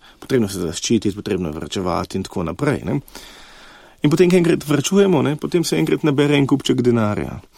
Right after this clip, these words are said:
Em, veseli smo, ampak takrat se dejansko delo šele začne.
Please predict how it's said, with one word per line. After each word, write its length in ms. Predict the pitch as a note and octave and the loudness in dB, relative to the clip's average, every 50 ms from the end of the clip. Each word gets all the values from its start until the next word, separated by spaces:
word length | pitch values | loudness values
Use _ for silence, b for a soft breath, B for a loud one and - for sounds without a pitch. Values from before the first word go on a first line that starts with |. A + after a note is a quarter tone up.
| B B B B | B B B B
Em, 400 | - - F#2+ F2+ F2+ F2 F2 E2+ D2 B1 - - - - - F#3+ - - - | -8 -4 -2 -2 0 0 -2 -2 -4 -4 -6 -8 -10 -12 -14 -14 -14 -14 -8
veseli 560 | - - A#2+ A#2 G#2+ - - D#3 D3+ D#3 D3 C3 | -4 0 0 0 0 2 4 4 4 6 4 2
smo, 380 | - - D#3+ D3+ D#3 E3 D#3 D3 B B B B B B B B | 2 0 0 0 2 0 0 -2 B B B B B B B B
ampak 260 | - A2+ G2+ G2 - | -4 -4 -4 -4 -6
takrat 260 | - - C3+ C3 - | -6 -4 -4 -4 -4
se 200 | - - B2 A#2+ A#2 A2 G#2+ G#2+ G#2 G#2 G2+ F#2+ B B B B | -2 0 2 2 4 4 2 2 2 0 -2 -4 B B B B
dejansko 760 | - - - - - G#2 F#2+ G2+ A2 A2 - - - G2+ G#2 | -14 -12 -10 -8 -6 -4 -2 -2 -2 -4 -6 -6 -6 -6 -4
delo 260 | F#2+ G#2 A2 G#2 G#2 | -2 0 0 0 0
šele 320 | G2 - - - - F#2+ F2 | -2 -2 -2 -2 0 0 0
začne. 380 | D#2+ D#2 - - - D#2 - | 0 -4 -6 -6 -6 -6 -8